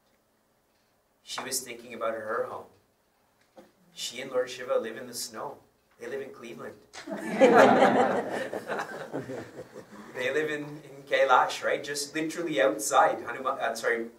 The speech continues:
Lord Shiva just has that tiger skin. And, and sometimes she gets to sit with <laughs> Lord Shiva, sometimes she doesn't.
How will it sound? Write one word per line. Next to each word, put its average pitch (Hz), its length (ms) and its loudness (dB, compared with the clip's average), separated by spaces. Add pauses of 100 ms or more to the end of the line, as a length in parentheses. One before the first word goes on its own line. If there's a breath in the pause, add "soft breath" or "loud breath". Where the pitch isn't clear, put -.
Lord 123 180 0
Shiva 147 300 -2
just 135 200 -2
has 127 180 6
that 113 240 0
tiger 135 420 -2
skin. 151 420 -12
And, 104 140 -20 (1120)
and 143 280 -8
sometimes 165 800 2
she 151 140 -6
gets 160 240 4
to 156 80 -6
sit 147 320 -2
with 160 260 -6 (180)
<laughs> 165 200 -8
Lord 170 220 10
Shiva, 151 260 0
sometimes 143 500 0
she - 80 -16
doesn't. - 400 -2